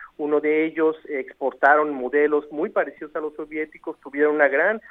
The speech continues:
eh, eh, capacidad de negociación técnica y transferencia de muchas cosas, y, bueno, por supuesto, hoy en día Rusia está haciendo lo propio, eh, eh, con el,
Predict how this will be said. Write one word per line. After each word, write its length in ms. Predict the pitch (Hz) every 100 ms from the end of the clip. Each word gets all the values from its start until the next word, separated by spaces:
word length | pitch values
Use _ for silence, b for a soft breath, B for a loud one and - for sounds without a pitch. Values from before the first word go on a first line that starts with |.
| B B
eh, 200 | 151 139 -
eh, 240 | 131 127
capacidad 720 | 135 127 131 - 139 139 143
de 180 | 143 135
negociación 540 | 131 127 127 139 143
técnica 420 | 139 147 147 147 143
y 60 |
transferencia 640 | 135 127 127 131 135 156
de 80 | 127
muchas 400 | 127 175 202 170
cosas, 420 | - 147 147 202 254 B B B
y, 180 | 208 285
bueno, 300 | 302 - 135
por 180 | - -
supuesto, 500 | - 147 143 151 139
hoy 240 | 139 143 147
en 100 | 135
día 300 | 147 151 139 B B -
Rusia 500 | 151 175 170 151 139
está 260 | 143 -
haciendo 240 | 139 143 135
lo 140 | 123
propio, 500 | 135 127 - 131 131
eh, 300 | 139 123 135
eh, 60 | 127
con 180 | - 120
el, 220 | 117 120